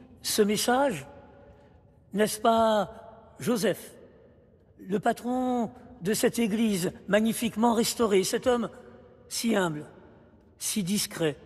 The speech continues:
à qui Dieu a confié l'éducation de son fils ? Il n'est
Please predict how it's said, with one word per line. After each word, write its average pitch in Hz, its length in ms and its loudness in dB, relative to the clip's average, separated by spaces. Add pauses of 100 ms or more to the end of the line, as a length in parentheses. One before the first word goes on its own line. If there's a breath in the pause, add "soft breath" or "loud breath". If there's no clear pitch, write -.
(880)
à 180 120 0
qui 185 340 -4
Dieu 185 420 0 (440 loud breath)
a 185 140 2
confié 156 560 -2 (560)
l'éducation 175 1040 0 (920)
de 180 80 0
son 196 180 0
fils ? - 340 -6 (1300)
Il 165 220 -2
n'est 170 440 2